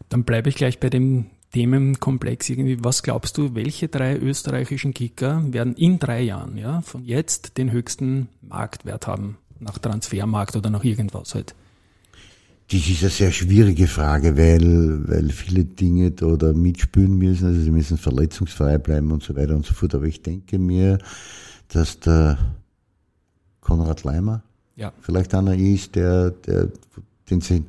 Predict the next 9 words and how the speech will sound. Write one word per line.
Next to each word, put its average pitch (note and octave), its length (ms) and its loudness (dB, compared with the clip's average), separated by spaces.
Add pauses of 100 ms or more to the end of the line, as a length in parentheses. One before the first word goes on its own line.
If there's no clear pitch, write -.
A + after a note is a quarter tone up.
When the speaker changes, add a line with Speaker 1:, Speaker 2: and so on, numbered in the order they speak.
(100)
Speaker 2:
seinen F2 280 0
Transfermarkt F2+ 720 0
noch F2 80 -4
mal F2 260 -2
in - 140 -6
die E2 180 -6
Höhe F#2 220 -14
schnellen F2+ 420 0
kann. G2 440 0